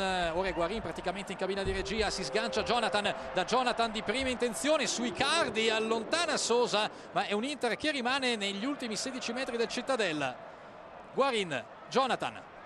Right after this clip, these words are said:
palleggio ancora di prima per Guarin, dentro l'area, Guarin con il sinistro alto, il colombiano, ancora un passo dal tre a zero l'Inter.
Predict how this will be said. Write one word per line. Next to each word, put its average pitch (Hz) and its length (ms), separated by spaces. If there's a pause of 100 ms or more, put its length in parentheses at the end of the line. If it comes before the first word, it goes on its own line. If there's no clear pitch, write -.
(140)
palleggio 214 460
ancora 285 380
di 254 100
prima 254 340
per 240 340
Guarin, 233 640
dentro 240 300
l'area, 254 400
Guarin 294 640 (1000)
con 311 180
il 277 100
sinistro 254 580
alto, 240 560
il 196 320
colombiano, 220 580 (240)
ancora 294 600
un 254 100
passo 254 340
dal 226 160
tre 240 180
a 214 80
zero 240 280
l'Inter. 175 520